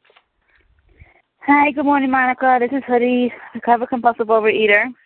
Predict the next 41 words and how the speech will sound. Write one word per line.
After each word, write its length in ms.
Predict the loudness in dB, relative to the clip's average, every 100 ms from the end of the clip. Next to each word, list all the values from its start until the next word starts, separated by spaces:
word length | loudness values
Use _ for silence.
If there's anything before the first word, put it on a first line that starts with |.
| _
and 140 | -20 -8
grateful 240 | -8 -8
to 80 | -4
be 80 | -2
on 80 |
the 60 | -2 -2
line 140 | -4
this 120 | -6
morning. 320 | -8 -8 -8 -10 _ -20 _ _ _ _
In 160 | -2 2
this 140 | 0 0 -2
book, 160 | -2
you 180 | -2 -8
read 180 | -4 0
again 440 | 0 2 2 2 -4
and 120 | -12
again 460 | -10 -6 -6 -8 -6
that 180 | -6 -4
faith 280 | 0 0 0 -4 _ _ _
did 220 | 0 0 -2
for 140 | -2 0
us 200 | 0 -2 -6
what 160 | -10 -8
we 160 | -8 -10
could 160 | -10
not 240 | -6 -6 -4
do 120 | -6 -4
for 140 | 0
ourselves. 520 | 0 0 -4 -6 -6 -10 _ _ _ _ _
We 120 | -6
hope 320 | 0 0 0 -4 _ _ _ _
you 120 | 0
are 140 | 2 2
convinced 640 | -2 -12 -6 -4 -6 -10
now 460 | -10 -6 -2 -2 -4
that 220 | -6 -6
God 340 | -2 0 0 -2
can 160 | -4 -2
remove 320 | -2 -4 -6
whatever 440 | -4 -2 -2 -2 -6 _
self-will 600 | 0 0 -2 -4 -4